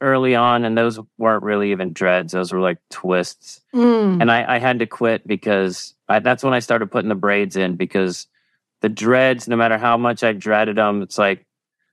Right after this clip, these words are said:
Speaker 1: the wax would come out, and by the end of the shows, the hair would be all in my face, and I couldn't see. So I was like, "Is there a way to keep 'em in there? And let's do braids."
Speaker 2: Ah, okay. And I feel like at one point during that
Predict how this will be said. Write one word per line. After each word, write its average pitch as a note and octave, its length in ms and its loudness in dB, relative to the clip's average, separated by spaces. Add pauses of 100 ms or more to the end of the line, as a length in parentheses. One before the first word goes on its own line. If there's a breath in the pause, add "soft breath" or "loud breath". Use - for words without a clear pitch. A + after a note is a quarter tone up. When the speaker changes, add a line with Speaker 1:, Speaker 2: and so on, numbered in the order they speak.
(180)
Speaker 1:
the G2+ 100 0
wax G#2 460 0
would G#2+ 140 -8
come G#2+ 240 -2
out, G#2 320 2
and F#2+ 400 -8 (200)
by G#2 120 2
the A2 160 0
end A2 140 0
of G2+ 60 -2
the G2 80 -2
shows, G2+ 640 0
the G2+ 140 -2
hair G#2 240 0
would F#2+ 140 -2
be F#2+ 120 -2
all G#2 240 2
in G#2 60 -2
my F#2+ 120 -2
face, G#2+ 460 -2
and F#2 100 -2
I F#2 80 -2
couldn't G#2 280 -2
see. G#2+ 320 -4
So G#2+ 140 -2
I - 20 4
was G2 120 -2
like, G2 180 -2
"Is A#2 100 -6
there F#3+ 100 2
a A#3+ 80 0
way C#3+ 220 0
to B2 100 0 (500)
keep G3 260 0
'em F3 280 2
in D3 240 0
there? F3+ 340 0
And A#2+ 240 -4 (140)
let's D3 220 -6
do A3 100 2 (100)
braids." A#2 540 0 (400)
Speaker 2:
Ah, G#3+ 320 0 (120)
okay. G#3+ 520 -4
And C#4+ 120 4
I F4 100 2
feel A4 220 2
like A#4 160 2
at D#4+ 140 2
one C#4 180 -2
point C#4 280 0
during B3 280 4
that A3 180 2